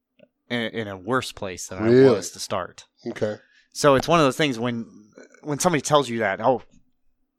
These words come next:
Speaker 1: go out and go for a run. It'll clear your mind. It'll do that." Well, no. When you're out on a run, you get to focus on all that stuff even more because <laughs> you're all, all by yourself.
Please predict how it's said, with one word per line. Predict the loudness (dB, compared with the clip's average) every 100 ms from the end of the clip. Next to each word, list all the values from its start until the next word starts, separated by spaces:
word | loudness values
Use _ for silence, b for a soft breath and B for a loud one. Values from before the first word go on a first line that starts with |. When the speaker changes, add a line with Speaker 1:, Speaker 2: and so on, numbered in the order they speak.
| _
Speaker 1:
go | -2
out | 0 0
and | -2
go | -8
for | -6 -6
a |
run. | -4 -6 -8 _ _
It'll | -8 -6
clear | -8 -4 -2 -2
your | -4
mind. | -8 -12 -12
It'll | -12
do | -12 -12
that." | -12 -14 _
Well, | -10 -8
no. | -6 -4 -2 -4 -6 _ _ _ _ _ -16
When | -12
you're | -6
out | -4 -4
on | -6
a |
run, | -4 -4 -6
you | -10
get | -14
to | -10
focus | -10 -8 -8
on | -10 -12
all | -12
that | -14 -12
stuff | -14 -14
even | -16 -12
more | -8 -8
because | -10 -14 -12
<laughs> |
you're | -10 -10
all, | -10 -12
all | -8 -8
by | -8
yourself. | -12 -10 -10